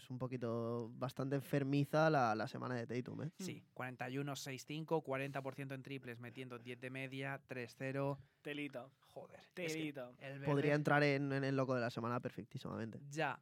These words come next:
Speaker 2: lo que pasa es que como no repetimos los de, los de la N B A, pues aquí buscamos variedad. Escuchame una cosa, ¿vamos a contratar aquí co-, a Jaylen Brown como pitoniso, eh?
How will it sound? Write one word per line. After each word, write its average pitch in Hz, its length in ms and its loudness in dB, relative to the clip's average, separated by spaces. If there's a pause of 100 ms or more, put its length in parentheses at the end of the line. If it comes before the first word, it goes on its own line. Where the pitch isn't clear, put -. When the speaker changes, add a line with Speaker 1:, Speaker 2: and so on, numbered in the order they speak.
Speaker 2:
lo 135 140 -8
que 135 120 -8
pasa 135 180 -8
es 117 80 -20
que 127 100 -18
como 127 300 -6
no 131 140 -4
repetimos 139 440 -6
los 135 160 -6
de, 131 540 -4 (240)
los 147 240 -4
de 143 100 -6
la 139 80 -4
N 139 120 -6
B 143 120 -2
A, 143 160 0
pues 123 240 -10 (200)
aquí 147 160 -2
buscamos 156 400 -2
variedad. 120 360 -4 (360)
Escuchame 143 360 -8
una 170 160 -4
cosa, 135 320 -6 (380)
¿vamos 139 240 -6
a 165 40 0
contratar 170 440 -2
aquí 147 240 -6
co-, 143 320 -4
a 139 160 -2
Jaylen 139 320 -6
Brown 135 160 -4
como 170 160 -2
pitoniso, 127 480 -8
eh? - 40 -12